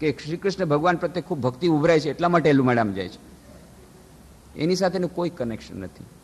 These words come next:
શ્રી મા શારદા દેવી ત્યાં જગન્નાથપુરી ગયા હતા અને ત્યાં એમણે જોયું જગન્નાથના રથના દર્શન કરવા માટે લાખો લાખો લોકો તલપા પર થઈ રહ્યા છે.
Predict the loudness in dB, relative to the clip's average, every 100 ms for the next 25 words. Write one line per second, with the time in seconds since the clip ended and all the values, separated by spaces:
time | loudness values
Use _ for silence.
0 | -20 -20 -20 -20 -20 -20 -20 -20 -20 -18
1 | -4 2 4 4 4 2 2 4 4 2
2 | 0 -2 -4 -10 -20 -20 -20 -20 -8 -2
3 | 2 2 0 -8 -20 -20 -4 0 2 4
4 | 4 4 2 2 4 2 0 -4 -10 -16
5 | -20 -20 -20 -20 -20 -20 -20 -20 -12 -4
6 | -2 -2 0 2 2 2 0 0 0 0
7 | -4 -12 -20 -20 -20 -20 -20 -10 -4 0
8 | 2 4 2 2 2 4 2 2 0 2
9 | 0 -2 0 0 0 -4 -6 -4 -4 -6
10 | -6 -4 -4 -6 -6 -4 -2 -4 -2 -4
11 | 0 0 0 -4 -4 -2 -4 -8